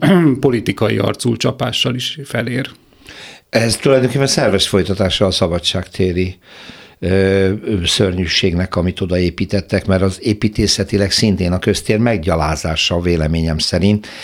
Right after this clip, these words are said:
Speaker 2: egy autóparkoló lejárája, lejárója fölé csak azért is emelt, ö,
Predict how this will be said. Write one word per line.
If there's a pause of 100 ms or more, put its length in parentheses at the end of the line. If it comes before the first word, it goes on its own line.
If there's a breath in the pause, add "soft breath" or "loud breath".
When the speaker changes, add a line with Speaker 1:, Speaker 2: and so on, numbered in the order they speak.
(340 loud breath)
Speaker 2:
egy
autóparkoló
lejárája, (160)
lejárója
fölé (200)
csak
azért
is
emelt,
ö,